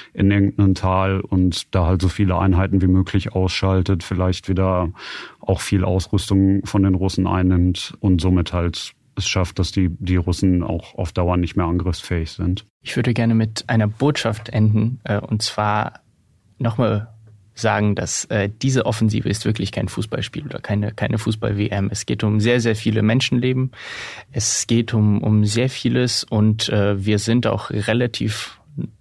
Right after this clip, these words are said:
Speaker 2: immer noch relativ am Anfang dieser Offensive, ob die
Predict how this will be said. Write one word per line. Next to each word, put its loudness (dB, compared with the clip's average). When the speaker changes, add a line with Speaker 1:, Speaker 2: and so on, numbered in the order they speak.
Speaker 2:
immer 4
noch 0
relativ 2
am 0
Anfang 0
dieser 2
Offensive, 0
ob -12
die 0